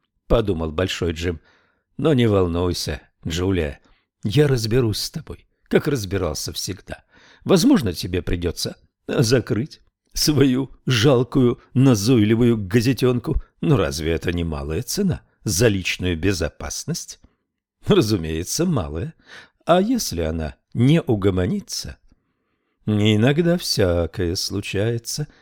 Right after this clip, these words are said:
изрек Большой Джим. Он стоял на тротуаре, сунув руки в карманы и улыбаясь, а когда услышал первые крики, звон разбитого стекла — выстрелы,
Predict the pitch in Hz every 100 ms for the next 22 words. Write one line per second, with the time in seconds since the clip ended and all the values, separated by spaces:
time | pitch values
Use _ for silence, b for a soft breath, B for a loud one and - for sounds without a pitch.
0 | b - 127 120 127 123 113 123 127 -
1 | 135 117 110 151 143 _ _ _ _ _
2 | _ _ 123 131 - 139 143 139 131 120
3 | 123 - 151 113 80 - 90 90 87 85
4 | 90 - 98 87 82 80 92 - 170 190
5 | 170 90 78 104 - B B B 117 113
6 | 110 101 101 - 101 - 101 - 104 90
7 | 92 87 139 - - - _ _ 117 90
8 | 110 101 87 90 90 85 - 80 - -
9 | 104 101 110 - _ _ - 117 107 107
10 | - - 139 170